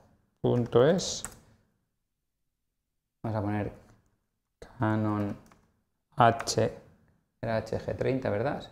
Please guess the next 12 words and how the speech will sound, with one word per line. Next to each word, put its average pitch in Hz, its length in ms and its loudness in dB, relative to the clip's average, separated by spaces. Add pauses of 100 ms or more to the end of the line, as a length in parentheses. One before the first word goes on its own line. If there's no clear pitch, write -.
H 123 240 -2
F 135 200 -2
G - 180 2
treinta. - 380 -10 (640)
H 120 160 2
F 117 240 0
G 120 260 0
treinta. 170 640 4 (3750)
Vamos 131 180 6
a 127 60 10
ir 120 80 6
viendo, 120 520 4